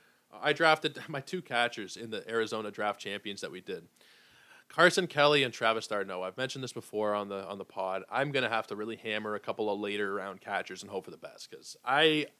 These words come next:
I did not, I did not do that one well. I thought that that would be fine, but both of those guys have now been essentially replaced this offseason. Looking like shit, honestly, that catcher situation for that team. But Travis d'Arnaud, uh, I, it's, it's a tricky one 'cause I, I wanna rank him higher,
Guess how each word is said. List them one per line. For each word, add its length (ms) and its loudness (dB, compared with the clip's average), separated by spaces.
I 140 10
did 140 4
not, 320 6
I 80 6
did 120 2
not 240 2
do 100 -2
that 180 4
one 180 -4
well. 200 -8
I 60 -4
thought 240 6
that 80 -14
that 100 8
would 120 6
be 60 -2
fine, 420 8
but 200 2
both 160 6
of 80 -6
those 160 0
guys 300 6
have 160 2
now 200 4
been 360 -2
essentially 360 -2
replaced 480 0
this 140 -4
offseason. 560 -2
Looking 540 4
like 200 8
shit, 360 0
honestly, 400 4
that 260 6
catcher 300 8
situation 480 -2
for 80 -8
that 200 0
team. 280 -10
But 80 -6
Travis 300 8
d'Arnaud, 640 10
uh, 140 -12
I, 260 2
it's, 160 -2
it's 160 -4
a 40 -4
tricky 320 6
one 220 2
'cause 160 -2
I, 80 8
I 200 6
wanna 340 8
rank 240 6
him 80 -2
higher, 460 6